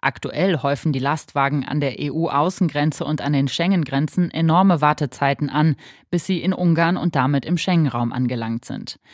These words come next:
Es geht zum Teil um Tage. Für die L-K-W-Fahrer ist das unmenschlich,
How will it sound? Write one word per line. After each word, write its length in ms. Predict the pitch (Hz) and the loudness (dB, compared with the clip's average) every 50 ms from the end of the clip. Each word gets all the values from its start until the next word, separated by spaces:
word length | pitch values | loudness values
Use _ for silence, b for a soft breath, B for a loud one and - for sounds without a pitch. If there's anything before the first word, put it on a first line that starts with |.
| B B B | B B B
Es 180 | - 139 - - | -8 -8 -6 -2
geht 220 | - 202 208 - | -2 -2 0 0
zum 140 | - 156 143 | -2 -4 -4
Teil 320 | - - 135 127 127 131 | -2 -2 -2 0 0 -2
um 260 | - - 156 185 185 | -4 -4 -4 -4 -4
Tage. 600 | - - - - 131 127 117 120 113 - - 135 - _ _ _ b b b b b b | -4 -6 -6 -6 -4 -4 -6 -6 -8 -10 -10 -14 -18 _ _ _ b b b b b b
Für 160 | _ - 165 147 | _ -4 -4 -2
die 140 | 143 135 | -2 -2
L-K-W-Fahrer 840 | - 160 208 - 208 160 143 151 139 - - 139 127 - 147 165 160 - | -2 -4 -2 0 0 2 2 2 0 2 2 2 2 2 2 -2 -2 -2
ist 160 | 139 - - | -6 -4 -4
das 120 | 160 151 | -4 -2
unmenschlich, 720 | - 180 196 208 190 170 165 160 - - 170 156 143 - - | 2 6 8 8 8 8 4 2 0 0 -2 -2 -2 -4 -10